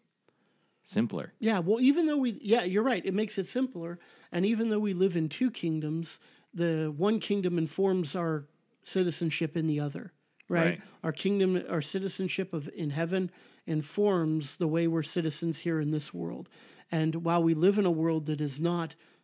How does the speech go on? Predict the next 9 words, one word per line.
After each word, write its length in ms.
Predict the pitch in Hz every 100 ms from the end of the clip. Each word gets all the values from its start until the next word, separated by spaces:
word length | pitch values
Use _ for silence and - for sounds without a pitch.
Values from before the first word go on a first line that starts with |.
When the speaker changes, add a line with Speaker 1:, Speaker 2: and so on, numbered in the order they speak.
| _ _ _ _ _ 269 - _ _ _ _ -
Speaker 2:
Christian, 680 | - 165 - - 156 170 - _ _ -
we 220 | 160 160
live 200 | 170 170
in 60 |
a 60 | 175
world 320 | 165 175 160
that 120 | 156
is 160 | 147 139
not, 300 | 165 165